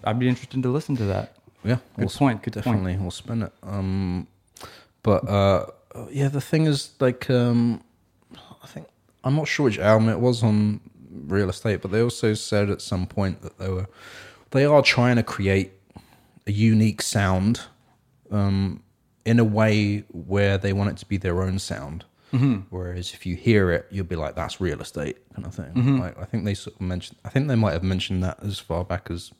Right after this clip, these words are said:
Speaker 2: when they were doing Atlas in twenty fourteen.
Speaker 1: Right.
Speaker 2: It's that kind of, um, you know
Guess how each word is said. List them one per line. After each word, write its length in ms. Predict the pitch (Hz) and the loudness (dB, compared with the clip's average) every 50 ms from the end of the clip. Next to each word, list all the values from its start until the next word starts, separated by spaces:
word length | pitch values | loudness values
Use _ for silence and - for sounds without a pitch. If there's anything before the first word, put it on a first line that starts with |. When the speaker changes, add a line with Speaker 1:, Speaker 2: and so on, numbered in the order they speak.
| - - - - - - _ _ | -20 -20 -20 -20 -20 -20 _ _
Speaker 2:
when 120 | - 95 90 | -10 -6 -6
they 60 | 90 | -4
were 100 | 90 90 | -4 -4
doing 240 | 80 87 85 85 - | -4 -4 -6 -6 -6
Atlas 580 | - 92 - - 80 85 87 - - - - - _ _ | -6 -8 -8 -6 -8 -10 -10 -10 -12 -14 -16 -18 _ _
in 100 | - 82 | -16 -14
twenty 240 | 82 - - 90 87 | -12 -10 -8 -8 -8
fourteen. 560 | 90 - 82 82 76 - 98 90 69 90 95 - _ - - - - - _ _ _ _ _ _ _ _ | -6 -6 -6 -6 -6 -6 -6 -6 -6 -8 -12 -14 _ -20 -20 -20 -20 -20 _ _ _ _ _ _ _ _
Speaker 1:
Right. 160 | - 135 127 | 4 4 4
Speaker 2:
It's 80 | 107 - | 4 2
that 180 | - 90 - - | 0 -2 -2 -4
kind 320 | - - 98 92 92 90 | -6 -4 -2 -2 0 -2
of, 180 | 87 85 90 - | -2 -4 -4 -4
um, 380 | 98 90 90 85 87 85 87 - - - - - _ _ _ _ _ - _ | -4 -2 -2 -2 -4 -6 -8 -10 -14 -20 -20 -20 _ _ _ _ _ -20 _
you 160 | - 113 104 | -2 -2 0
know 160 | 90 82 78 | 0 -2 -4